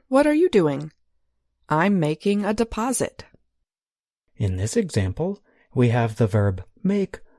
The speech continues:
Speaker 2: along with the direct object, a deposit. The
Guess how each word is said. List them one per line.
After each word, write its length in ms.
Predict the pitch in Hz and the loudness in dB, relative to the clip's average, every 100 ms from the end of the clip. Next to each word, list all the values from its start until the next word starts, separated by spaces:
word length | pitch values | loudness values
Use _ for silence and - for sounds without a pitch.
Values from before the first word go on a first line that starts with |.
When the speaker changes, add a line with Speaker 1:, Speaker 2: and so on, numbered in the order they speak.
| _ | _
Speaker 2:
along 400 | 185 180 151 147 | 0 0 0 0
with 240 | 151 - - | -2 -2 -2
the 100 | 127 | -2
direct 480 | 139 131 120 - - | 0 0 -2 -4 -8
object, 560 | 185 151 110 - - - - _ _ | -6 -4 -4 -4 -8 -18 -20 _ _
a 180 | - 92 | -6 -4
deposit. 720 | 101 - 127 147 98 85 - _ _ _ _ _ _ _ _ _ - | -2 -4 -4 -4 -6 -8 -12 _ _ _ _ _ _ _ _ _ -8
The 120 | 104 | -6